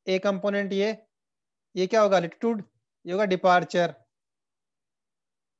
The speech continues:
तो मैं आपसे बताता हूँ कि अगर मैं बोलूँ कि एक क्लोज ट्रैवर्स है,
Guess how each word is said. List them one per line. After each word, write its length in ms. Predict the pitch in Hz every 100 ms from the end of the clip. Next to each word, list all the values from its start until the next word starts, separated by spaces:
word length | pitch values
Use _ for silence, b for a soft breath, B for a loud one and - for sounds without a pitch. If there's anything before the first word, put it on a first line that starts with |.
| _ _ _ _ _ b b _
तो 80 | 220
मैं 100 | 208
आपसे 220 | 220 226 247
बताता 220 | 220 233
हूँ 100 | 233
कि 80 | 226
अगर 240 | 220 220
मैं 160 | 214 208
बोलूँ 220 | 214 226
कि 100 | 226
एक 180 | 226 - _
क्लोज 400 | 220 220 247 240
ट्रैवर्स 400 | 214 202 202 190 180
है, 260 | 139 120